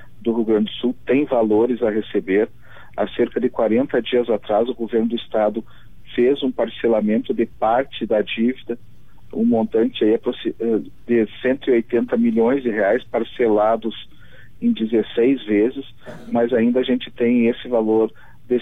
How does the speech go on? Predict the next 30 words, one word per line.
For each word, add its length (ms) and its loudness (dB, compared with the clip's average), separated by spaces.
seiscentos 560 0
milhões 460 2
de 140 4
recursos 480 0
que 140 -2
nem 220 4
mesmo 440 2
empenhados 760 0
estão. 420 -2
Inclusive 580 0
recursos 720 -2
do 140 4
ano 120 2
de 140 2
dois 460 2
mil 200 2
e 60 0
quatorze 680 -2
que 140 -4
prescrevem 960 2
no 220 -4
final 420 2
desse 460 0
ano, 320 2
podendo, 1120 4
eh, 80 -20
aí, 600 4
eh, 100 -4
sobrar, 400 2
eh, 80 0